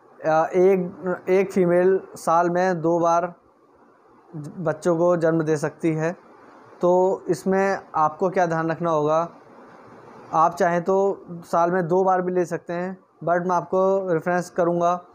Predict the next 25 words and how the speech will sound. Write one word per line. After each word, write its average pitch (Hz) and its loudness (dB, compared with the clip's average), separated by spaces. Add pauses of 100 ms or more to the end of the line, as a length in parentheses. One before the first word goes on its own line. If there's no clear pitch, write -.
(220)
कि 175 0
आप 170 2
साल 165 -2
में 180 -4
एक 170 -4
बार 160 2
ही 175 2 (500)
baby 156 0
लें, 170 2 (500)
जिससे 185 0 (320)
जो 170 2
female 170 2
dog 165 2
है 180 -2 (160)
उसकी 208 -4
health 185 -2 (260)
सही 180 2
रहेगी। 131 -4 (240)
उसको 180 -2
कोई 208 0 (180)
दिक्कत 180 -2
और 175 0
कोई 196 0
नुकसान 185 -2
नहीं 165 -2